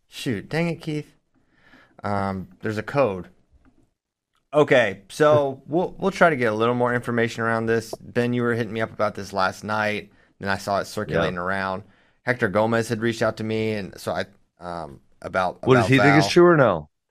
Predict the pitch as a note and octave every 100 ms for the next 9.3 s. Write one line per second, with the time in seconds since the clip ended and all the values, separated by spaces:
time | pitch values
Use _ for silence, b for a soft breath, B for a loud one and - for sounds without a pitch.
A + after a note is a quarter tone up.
0 | _ _ _ D#3 C3 E3+ G3+ G3 D3 D4
1 | E4 G#3 D3+ C3+ F3 B2+ G#2 F2 - -
2 | G#2+ F#2+ G#2 G#2+ F2 C2+ - - - _
3 | _ _ _ _ E2 C#2+ F#2+ A2+ D3 D#3+
4 | D2 D#2 _ _ _ - G#2+ G#2+ A2+ A2
5 | G2 G2 G2+ G2+ G#2+ G#2 A2 B2+ D3 D3
6 | D#3+ D3 D3 D3+ G#2 G#2+ F#2 F#2 F#2 G#2
7 | A#2 G#2 - _ - G2 C3+ D3 A#2+ C3+
8 | D3+ D2+ G#2+ A#2 G2 F2+ D#2 D2+ - D2
9 | - G2